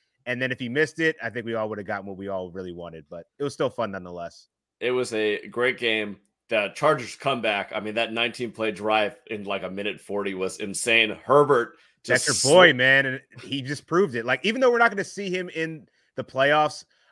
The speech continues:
Speaker 1: I felt like that already solidified him as that, yo, th-, this guy is a real,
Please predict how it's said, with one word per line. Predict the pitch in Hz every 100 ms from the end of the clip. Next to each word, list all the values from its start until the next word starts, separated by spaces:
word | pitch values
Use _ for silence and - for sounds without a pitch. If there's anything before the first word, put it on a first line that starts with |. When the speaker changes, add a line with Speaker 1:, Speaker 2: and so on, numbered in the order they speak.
| -
Speaker 1:
I |
felt | 143 - 202
like | 180 151
that | 156 147 147 -
already | 147 139 139
solidified | 127 127 127 120 123 113
him | 113 110
as | 101
that, | 107 104
yo, | 117 92 - 78 92
th-, | 110 143
this | 127 143
guy | 135 131 120
is | 98
a | 104
real, | 98 98 120 120